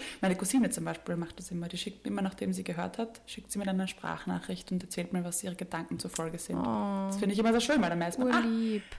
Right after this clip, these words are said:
Speaker 1: da kommt was an. <laughs> Und dann entstehen so Gespräche. Das finde ich voll schön. Also lasst
Speaker 2: Ja.
Speaker 1: uns gerne eure Gedanken da. Das finde ich immer voll spannend. Auch manchmal vergisst man was, dann kann man auch ergänzend noch was sagen,
Speaker 2: Ja.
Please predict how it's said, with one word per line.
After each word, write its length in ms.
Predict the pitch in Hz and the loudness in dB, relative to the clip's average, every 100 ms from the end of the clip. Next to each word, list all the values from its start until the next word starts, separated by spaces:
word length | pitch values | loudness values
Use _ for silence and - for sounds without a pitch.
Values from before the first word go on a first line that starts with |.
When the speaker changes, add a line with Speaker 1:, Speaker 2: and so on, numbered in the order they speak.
| - | -6
Speaker 1:
da 80 | - | -4
kommt 280 | 208 254 254 | 4 2 6
was 100 | 262 | 4
an. 340 | 254 240 208 185 190 - 208 - | 6 4 4 2 4 4 4 2
<laughs> 480 | - - - - - | 2 -2 -4 -4 -4
Und 80 | 196 | 0
dann 80 | 196 | 4
entstehen 400 | 196 - 214 214 | 2 4 6 6
so 80 | 214 | 4
Gespräche. 480 | 202 - 202 196 160 | -2 2 2 4 0
Das 160 | 160 | 0
finde 140 | 180 180 | 2 2
ich 80 | 180 | 2
voll 120 | 180 | -2
schön. 280 | - 170 165 | 2 2 2
Also 380 | 160 165 170 175 | 2 2 2 2
lasst 200 | 180 240 | 2 4
Speaker 2:
Ja. 100 | 220 | 2
Speaker 1:
uns 100 | 220 | 4
gerne 260 | 185 185 | 4 4
eure 120 | 180 170 | 0 -4
Gedanken 400 | 180 175 180 180 | -4 -2 -2 -2
da. 320 | 175 185 220 | 2 2 2
Das 160 | 220 - | -2 -4
finde 180 | 190 | -2
ich 60 | 190 | 0
immer 180 | 196 185 | 2 0
voll 180 | - 180 | -2 -4
spannend. 460 | - 180 196 208 | -2 0 2 0
Auch 220 | 175 - | -2 -2
manchmal 240 | 180 180 180 | 0 0 0
vergisst 320 | - 226 226 | -2 -2 2
man 140 | 220 | 2
was, 160 | 208 196 | 2 0
dann 120 | 185 | -2
kann 140 | 185 180 | -4 -4
man 80 | |
auch 80 | 175 | -4
ergänzend 500 | 180 190 190 190 - | -4 -2 -2 -2 -6
noch 140 | 190 185 | -6 -4
was 160 | 185 | -2
sagen, 380 | - 170 170 180 | 0 0 0 0
Speaker 2:
Ja. 240 | 233 226 | 0 0